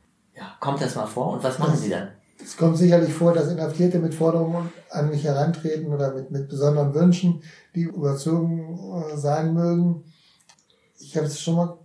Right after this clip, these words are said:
Speaker 2: was ich vorhin gesagt habe, ich kann nicht auf, ich bin ja praktisch nicht der Rechtsanwalt für die Inhaftierten.
Speaker 1: Ja.
Speaker 2: Ich kann, äh,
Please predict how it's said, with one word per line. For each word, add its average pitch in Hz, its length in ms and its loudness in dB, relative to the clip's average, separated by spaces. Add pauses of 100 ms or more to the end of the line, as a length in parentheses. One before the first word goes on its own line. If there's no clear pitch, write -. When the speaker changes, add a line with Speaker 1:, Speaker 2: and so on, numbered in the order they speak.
(140)
Speaker 2:
was 156 400 -4
ich 147 120 -4
vorhin 175 260 6
gesagt 151 340 2
habe, 147 140 -2
ich - 100 -8
kann 151 180 0
nicht 151 140 0
auf, 135 160 -2 (500)
ich - 120 -20
bin 165 120 -2
ja 160 100 0
praktisch 156 400 -6
nicht 147 160 -4
der 147 100 0
Rechtsanwalt 143 640 0 (260)
für - 120 -6
die 151 80 -4
Inhaftierten. 143 800 -2
Speaker 1:
Ja. - 60 -20 (300)
Speaker 2:
Ich - 100 -20
kann, 160 380 0
äh, 165 400 -8